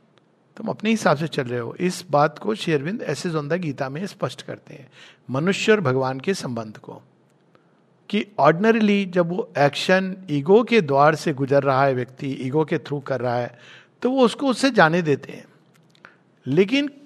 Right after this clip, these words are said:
जहां भी critical moment होता है, वहां वो intervene करते हैं, जब अंदर में भाव।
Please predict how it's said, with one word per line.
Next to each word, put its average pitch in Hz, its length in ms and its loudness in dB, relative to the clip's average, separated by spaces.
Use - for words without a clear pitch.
जहां 156 480 6
भी 339 160 10
critical 262 500 6
moment 220 400 4
होता 180 240 6
है, 208 80 8
वहां 175 240 4
वो 214 140 0
intervene 165 440 0
करते 143 320 -2
हैं, 202 100 -4
जब 151 320 -2
अंदर 135 260 -2
में - 200 -10
भाव। - 300 -14